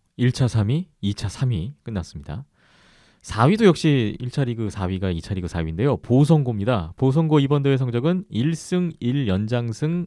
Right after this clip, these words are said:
일 승부샷 패 이 패, 승점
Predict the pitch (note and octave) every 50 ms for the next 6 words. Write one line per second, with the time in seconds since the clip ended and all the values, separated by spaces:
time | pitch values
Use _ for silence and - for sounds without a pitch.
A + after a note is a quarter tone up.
0 | _ _ - G2 G2+ A2+ C#3 D#3 D#3+ D#3+ D#3+ - - - D#3 D#3 D3 D3 C#3 -
1 | D3 B2+ - _ - - E3+ F3 F3+ - _ - F2+ G2+ C#3 C#3 - - - D#3+
2 | F#2+ D3+ F#3+ _ _ - - - _ _ _ - - G3+ G3+ F#3 - - - G3+
3 | G3 F3+